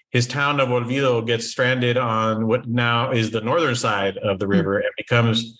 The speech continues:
Speaker 1: you know, basically a part of the United States. And so the citizens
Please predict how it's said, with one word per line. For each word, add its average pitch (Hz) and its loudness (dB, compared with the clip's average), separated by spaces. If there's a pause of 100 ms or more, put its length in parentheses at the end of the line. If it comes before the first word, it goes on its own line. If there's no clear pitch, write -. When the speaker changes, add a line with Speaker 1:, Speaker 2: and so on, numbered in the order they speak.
(280)
Speaker 1:
you 113 -2
know, 113 2
basically 117 0
a 104 0
part 120 0
of 110 -2
the 110 -2
United 107 0
States. 107 -2
And 104 0
so 117 2
the 107 -2
citizens 127 0